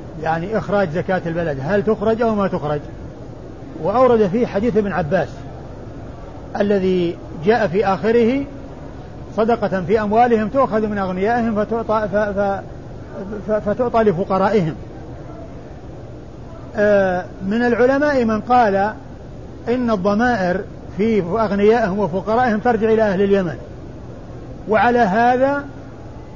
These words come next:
فلا تخرج الزكاة من بلد إلى بلد لأن ما في دليل، لأنها إذا كان تؤخذ من أغنياء أهل اليمن وترد على فقراء أهل اليمن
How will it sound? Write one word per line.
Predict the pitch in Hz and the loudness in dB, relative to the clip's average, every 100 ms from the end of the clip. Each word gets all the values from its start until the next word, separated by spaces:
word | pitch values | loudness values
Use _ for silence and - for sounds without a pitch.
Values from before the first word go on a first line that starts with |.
| - - - | -16 -14 -2
فلا | 240 277 | 2 4
تخرج | 254 185 226 196 | 2 2 0 0
الزكاة | 190 196 220 | 0 2 0
من | 190 202 | 0 0
بلد | 226 190 | 0 0
إلى | 190 185 | 0 0
بلد | 175 190 202 | 0 0 2
لأن | 240 240 220 220 | 0 0 0 0
ما | 262 | 2
في | 240 | 2
دليل، | 208 208 190 185 - - - - - - 156 | 4 4 4 0 -10 -14 -14 -14 -14 -10 -2
لأنها | 185 214 208 185 | 0 0 0 0
إذا | 196 196 | 2 0
كان | 202 226 214 196 | 2 2 0 0
تؤخذ | 233 214 | 0 2
من | 220 | 0
أغنياء | 208 202 214 | 0 0 2
أهل | 214 185 208 | 2 2 2
اليمن | 208 202 202 | 2 2 0
وترد | 196 226 226 | -2 -2 2
على | 226 208 | 2 2
فقراء | 208 214 214 | 2 0 2
أهل | 214 | 2
اليمن | 226 262 294 | 2 2 -2